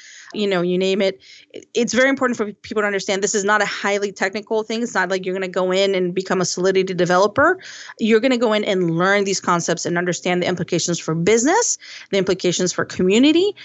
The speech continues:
So, you know, we've got faculty from U C Berkeley, from Boston University, from Singularity University as well. And it's just gonna be, and from industry too. So it's gonna be a well-rounded experience.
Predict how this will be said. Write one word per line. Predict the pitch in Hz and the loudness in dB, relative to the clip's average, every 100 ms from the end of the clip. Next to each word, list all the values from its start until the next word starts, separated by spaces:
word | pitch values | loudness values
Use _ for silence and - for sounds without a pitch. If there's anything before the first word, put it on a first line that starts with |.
| - - | -18 -4
So, | - | 2
you | 226 | 4
know, | 214 | 4
we've | 196 196 | 2 2
got | 202 | -2
faculty | 196 180 180 190 208 185 | 0 -2 -2 -4 -4 -8
from | 196 190 | -6 -6
U | 190 | -4
C | - | -4
Berkeley, | 190 240 262 - 202 170 | 0 0 0 -2 -2 -2
from | 165 175 170 | -4 -4 -2
Boston | 175 - 196 | -2 -2 -2
University, | 202 202 240 262 - 214 180 170 156 - - - - | 0 2 2 2 2 0 0 0 -2 -4 -16 -16 -4
from | 196 | -2
Singularity | 180 180 175 170 175 190 | 0 2 4 4 4 2
University | 190 196 269 - 226 | 2 2 2 2 2
as | 185 170 | 0 0
well. | 175 160 165 165 - - - | 0 2 0 -2 -12 -20 -6
And | 190 185 190 | 0 0 2
it's | 202 - | 0 0
just | 294 - | -2 2
gonna | 269 | 2
be, | 214 190 | 2 2
and | 202 | 2
from | 208 | 2
industry | 233 226 - 180 190 113 - | 2 2 0 -4 -6 -10 -4
too. | - 180 | 0 0
So | 165 185 | 0 0
it's | 175 | 0
gonna | - 226 | 0 2
be | 214 | 2
a | 185 | 2
well-rounded | 180 190 208 208 196 190 185 - | 0 2 4 4 2 0 -2 -4
experience. | - 247 294 403 453 | -4 0 2 2 -2